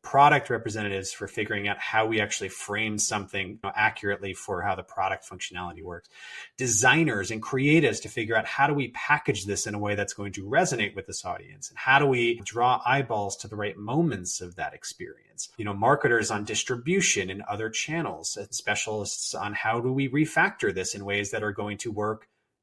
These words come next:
via email or digi-, or social or via digital advertising. So it is all of these perspectives together to figure out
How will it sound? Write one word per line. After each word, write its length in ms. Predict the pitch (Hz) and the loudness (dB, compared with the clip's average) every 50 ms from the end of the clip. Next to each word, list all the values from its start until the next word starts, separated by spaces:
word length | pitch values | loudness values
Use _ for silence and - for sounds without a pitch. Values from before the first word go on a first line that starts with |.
| _ - | _ -8
via 280 | 98 104 110 120 131 - | -4 2 2 4 4 2
email 520 | 180 208 233 156 101 90 92 - - - - | 0 -2 -2 -2 -2 -2 -6 -8 -8 -12 -6
or 240 | - 139 135 131 - _ _ | -4 -4 -4 -4 -6 _ _
digi-, 260 | 190 190 170 175 - - 117 | 6 8 8 6 0 -2 -2
or 140 | 120 117 | -2 -2
social 520 | - - - 190 208 - - - 90 85 - - | -2 -2 -2 0 -2 -2 -2 -4 -6 -6 -6 -6
or 100 | 110 104 | -6 -4
via 300 | 101 113 123 131 123 107 | -2 2 2 2 2 2
digital 360 | 120 127 127 135 139 135 135 | 0 0 0 0 0 2 4
advertising. 760 | 135 - - 151 117 - - 90 92 92 - - 85 80 - - - - - - - - - | 4 4 4 2 0 -2 -4 -6 -8 -8 -10 -14 -14 -18 -20 -20 -20 -20 -20 -20 -20 -14 6
So 300 | - 147 143 135 135 - - - _ _ _ _ _ _ _ _ _ _ _ - - _ | 8 10 10 10 8 4 -2 -12 _ _ _ _ _ _ _ _ _ _ _ -20 0 _
it 120 | 139 135 | 8 8
is 120 | 135 120 - | 8 8 4
all 300 | - - 127 143 170 185 | 2 4 6 6 8 6
of 100 | 180 147 | 6 4
these 180 | 139 139 123 - | 2 2 2 2
perspectives 600 | - 135 117 - - 131 127 - - 107 - - | 0 -2 -2 0 0 0 0 0 -4 -6 -6 -6
together 540 | - 110 101 98 117 127 147 175 160 104 92 | -8 -10 -6 0 2 2 4 4 4 2 0
to 60 | 90 | -2
figure 340 | - - 107 98 98 98 101 | -4 -6 -6 -4 -2 0 2
out 180 | 98 98 95 | 2 2 2